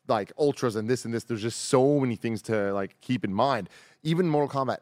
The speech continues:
adding the, the assists here, the, the cameo fighters. Barrett, if you could bring the, the footage, uh, up again, talking about how beautiful this game is. I love how clean the U I is, and from a gameplay perspective, there's health bars,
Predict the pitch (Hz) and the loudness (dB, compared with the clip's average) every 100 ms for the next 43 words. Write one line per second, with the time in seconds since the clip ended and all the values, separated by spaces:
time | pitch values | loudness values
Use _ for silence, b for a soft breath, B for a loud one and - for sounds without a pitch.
0 | - 95 113 117 104 104 101 104 95 90 | -6 -4 -2 -4 -4 -8 -6 -4 -2 -2
1 | 98 95 - 170 - - 104 95 104 - | -4 -4 0 -2 -2 -2 -2 -2 -6 -6
2 | 104 107 135 160 123 110 104 101 - B | -8 0 2 4 2 2 0 0 -4 B
3 | - 131 113 104 101 127 113 107 101 98 | 2 2 2 -2 0 0 2 0 0 -4
4 | - 131 120 117 104 - 113 98 127 107 | -2 -2 -4 -4 -2 0 -2 -2 -4 -2
5 | 117 113 98 87 98 117 117 98 92 80 | -4 -4 -4 -6 -4 -4 -2 -4 -4 -2
6 | 113 127 104 - b b 113 107 113 131 | 0 0 -2 -4 b b -4 -2 0 0
7 | 151 - - 107 120 110 101 85 98 120 | 0 -4 -8 -4 -2 -2 -2 0 0 2
8 | 147 - 104 101 98 104 110 120 117 117 | 0 -4 -8 -8 -8 -8 -4 -4 -6 -6
9 | 135 131 160 147 b - 104 - 123 135 | -4 -2 -4 -8 b -8 -6 0 0 2
10 | 175 180 190 | 0 0 -2